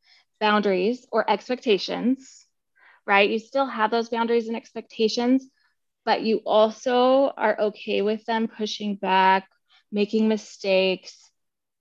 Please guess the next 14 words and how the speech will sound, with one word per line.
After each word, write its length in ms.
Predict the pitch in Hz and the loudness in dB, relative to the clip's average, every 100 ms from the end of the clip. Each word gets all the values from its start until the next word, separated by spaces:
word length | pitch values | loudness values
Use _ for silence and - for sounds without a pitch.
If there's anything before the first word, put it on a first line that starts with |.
| _ | _
not 320 | 208 208 214 - | -6 -2 0 0
listening, 640 | 196 - 190 190 185 190 | -2 -4 -4 -2 0 2
you 80 | 208 | 2
know, 160 | 196 | 2
and 120 | 196 | 2
then 100 | 202 | 2
having 420 | 208 226 226 247 254 | 0 2 4 2 2
a 300 | 214 196 196 _ | -2 -2 -6 _
plan 380 | - 294 - 196 | 0 0 0 -2
for 240 | 208 226 208 | -6 -2 0
when 220 | 220 214 | 0 -2
they 160 | 196 | -4
do 220 | 185 185 185 | -6 -6 -2
that. 280 | 220 285 | 2 2